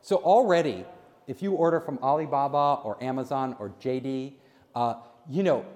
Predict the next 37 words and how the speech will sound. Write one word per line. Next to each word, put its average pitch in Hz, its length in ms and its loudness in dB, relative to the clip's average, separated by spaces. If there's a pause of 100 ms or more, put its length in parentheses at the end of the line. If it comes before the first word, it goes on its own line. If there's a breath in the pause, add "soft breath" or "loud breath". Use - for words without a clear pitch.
(120)
they 196 120 2
have 214 140 -4
a 190 60 0
lot 143 200 0
of 104 80 -6
data 110 220 -6
out 73 240 -12
there. - 140 -18 (360)
So 165 160 -4
they 190 200 2
know 180 220 4
what 185 200 2
you're 180 100 -2
gonna 175 180 0
order, 170 420 -4 (260 loud breath)
and 143 120 -4
like 139 180 -2 (260)
Amazon, 175 640 0
Alibaba, 147 480 2
J 143 180 -6
D, 147 260 -8
they 151 140 0
will 220 160 -2
sh-, - 320 -14 (100)
often 143 440 0
ship - 480 -6
the 220 80 -2
product 135 500 -2 (300 loud breath)
in 208 140 0
advance 175 500 -2 (320 loud breath)
to 180 120 -2
a 156 60 2
warehouse 156 560 0
near 170 300 -2
you 113 360 -4 (300 loud breath)
based 165 320 -2
on 151 300 -2